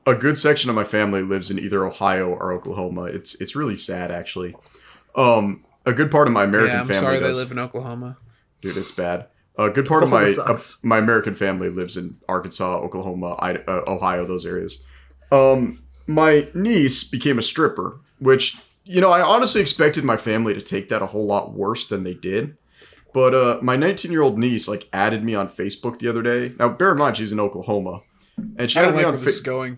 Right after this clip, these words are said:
Speaker 1: uh, she added me as a friend on Facebook the other day. And, uh, I was like, "Oh, cool." And then I looked and she's like, "Come see my show. I perform every, like,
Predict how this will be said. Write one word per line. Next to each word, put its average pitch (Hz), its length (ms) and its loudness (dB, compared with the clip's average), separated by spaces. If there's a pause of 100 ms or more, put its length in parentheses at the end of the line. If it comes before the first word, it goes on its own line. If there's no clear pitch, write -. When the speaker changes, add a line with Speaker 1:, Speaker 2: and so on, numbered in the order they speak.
(260)
Speaker 1:
uh, 135 120 6
she 131 240 0
added 185 180 2
me 196 80 2
as 165 120 4
a 120 60 0
friend 107 680 0 (640)
on 120 400 0
Facebook - 960 0
the 104 140 -2
other 101 180 -2
day. 92 480 -4 (220)
And, 101 320 0
uh, 95 460 -2 (220)
I 113 100 2
was 110 140 0
like, 113 140 0
"Oh, 202 180 4
cool." 180 360 4
And 117 120 0
then 135 60 2
I 127 60 4
looked 131 280 4
and 101 100 -8
she's 120 140 -6
like, 117 200 0
"Come 240 360 2
see 180 260 -2
my 185 200 2
show. 180 560 0
I 139 100 4
perform 151 640 2
every, 143 300 0
like, 131 320 2